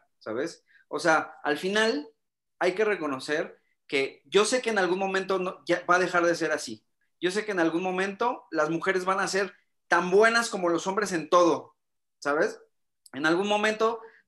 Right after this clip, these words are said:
del desarrollo de la raza humana, no, le-,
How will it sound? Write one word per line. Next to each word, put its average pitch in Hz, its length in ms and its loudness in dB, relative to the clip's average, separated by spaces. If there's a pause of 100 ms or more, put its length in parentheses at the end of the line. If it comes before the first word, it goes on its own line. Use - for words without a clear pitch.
del 147 380 2
desarrollo 156 640 0
de 175 100 4
la 143 160 2
raza 165 300 -2
humana, 175 580 -2 (680)
no, 165 300 -2 (280)
le-, 151 200 -10